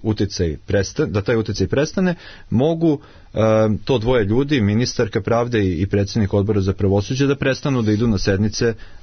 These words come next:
Visokog saveta sudstva i Državnog veća tužilaca. Ima dovoljno tamo ljudi da,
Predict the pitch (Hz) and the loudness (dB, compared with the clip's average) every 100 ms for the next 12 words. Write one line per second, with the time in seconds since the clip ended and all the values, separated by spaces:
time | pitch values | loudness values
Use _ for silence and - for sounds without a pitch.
0 | - 101 98 98 95 107 101 - 92 95 | -4 0 2 2 0 0 -2 0 0 0
1 | 92 - 85 - 117 92 101 113 117 117 | -2 -4 -4 0 0 2 0 0 0 -2
2 | 139 139 127 98 - - 110 127 98 104 | 0 0 2 0 -2 -4 0 0 2 2
3 | 110 104 95 98 92 90 101 110 92 | 2 2 0 2 2 2 2 0 0